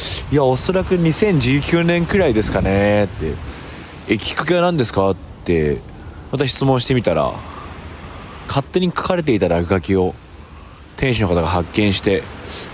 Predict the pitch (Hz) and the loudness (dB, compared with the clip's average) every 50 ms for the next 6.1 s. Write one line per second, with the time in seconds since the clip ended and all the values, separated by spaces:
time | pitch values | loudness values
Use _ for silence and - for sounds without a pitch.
0 | - - - 123 123 123 139 156 170 175 165 - 147 131 - - 202 202 185 170 | -14 -6 -2 0 0 2 4 4 4 4 2 2 -2 -2 0 0 0 2 2 2
1 | 135 143 135 131 131 131 127 - - 104 107 107 98 - 107 101 98 92 - - | 2 2 2 2 2 2 0 0 0 0 2 2 0 2 2 2 2 0 -2 -6
2 | - - 85 82 78 67 - - - - - - - - - - - - - - | -2 0 2 2 2 0 -4 -10 -14 -16 -16 -14 -14 -14 -14 -14 -14 -14 -14 -14
3 | - - - 208 190 156 123 113 117 113 104 98 92 - - 95 87 80 73 - | -6 -4 -2 0 0 2 2 2 4 4 2 2 2 2 0 2 2 2 -2 -4
4 | - - - - - - - - - - 131 135 131 - - 117 104 92 98 - | -8 -20 -20 -20 -20 -20 -14 -10 -4 -2 0 0 0 0 0 0 0 0 0 -2
5 | - - - - - - - - - - - - - - - 131 139 135 143 143 | -6 -10 -12 -12 -14 -10 -8 -8 -8 -6 -8 -8 -10 -4 0 2 2 4 4 4
6 | 117 104 | 2 2